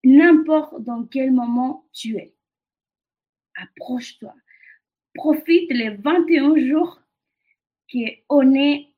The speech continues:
avec la, la, les jeûnes et prières. Peut-être tu arrives pas à, à, à, à faire le jeûne et prière pendant deux, trois jours. C'est pas grave. Continue,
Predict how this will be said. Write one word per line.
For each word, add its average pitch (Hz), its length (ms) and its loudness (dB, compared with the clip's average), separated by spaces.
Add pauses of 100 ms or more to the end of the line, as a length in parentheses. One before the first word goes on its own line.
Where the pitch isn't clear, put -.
(120)
avec 233 400 -4
la, 208 380 -6
la, 202 760 -8
les 220 280 -8
jeûnes 269 380 0
et 240 140 -4
prières. 214 440 -10
Peut-être 277 360 -4 (220)
tu 285 140 -4
arrives 269 360 0 (100)
pas 349 260 -4 (340)
à, 233 800 -2
à, - 80 -14 (360)
à, 226 560 -6
à 214 40 -16
faire 254 280 -8
le 233 200 -8
jeûne 262 280 -6
et 233 160 -8
prière 254 460 -6
pendant 240 480 -8 (120)
deux, 294 500 -2
trois 254 320 -8
jours. 294 260 -4 (400)
C'est 247 140 -6
pas 247 260 -8
grave. 311 280 -12 (1000)
Continue, 277 720 2